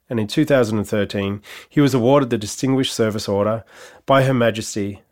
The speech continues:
at Buckingham Palace. A year ago, Mick retired from the Royal Army, and so I wanted to have him on the podcast to ask him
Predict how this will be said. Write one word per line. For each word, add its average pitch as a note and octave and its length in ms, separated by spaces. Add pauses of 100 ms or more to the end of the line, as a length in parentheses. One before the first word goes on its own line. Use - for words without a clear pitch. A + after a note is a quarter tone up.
at G2 400
Buckingham G2 400
Palace. F2 500 (840)
A B2 40
year C#3+ 220
ago, A2 260
Mick C3 320
retired A2+ 640
from A2+ 220
the G#2 100
Royal G2+ 260
Army, F#2+ 320 (560)
and C3 80
so D3 120
I C#3+ 40
wanted E3+ 180
to E3 100
have C#3 180
him A#2+ 160
on B2 120
the A2 100
podcast G#2+ 540
to A2 100
ask A#2 320
him A2 300